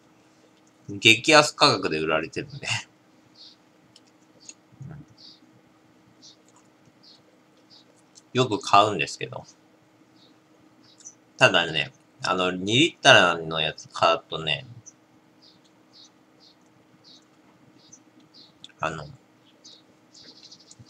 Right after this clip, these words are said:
炭酸が抜けて困るんで、あの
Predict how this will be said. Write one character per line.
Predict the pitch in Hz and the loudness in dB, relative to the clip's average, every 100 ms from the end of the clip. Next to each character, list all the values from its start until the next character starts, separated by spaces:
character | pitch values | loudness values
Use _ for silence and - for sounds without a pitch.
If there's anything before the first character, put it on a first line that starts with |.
| - | 4
炭 | 147 156 | 6 6
酸 | 151 147 139 | 6 6 6
が | 113 | 0
抜 | 107 | 0
け | 131 120 | 2 2
て | 117 | 2
困 | - 107 117 | -2 6 6
る | 85 | 4
ん | 78 | -8
で、 | 78 73 - - _ _ _ _ _ - - - - - - _ _ _ _ - - - - | -6 -6 -6 -14 _ _ _ _ _ -20 -20 -20 -20 -20 -20 _ _ _ _ -20 -20 -20 -12
あ | 90 82 | -8 -8
の | 85 80 82 80 78 | -8 -12 -12 -12 -12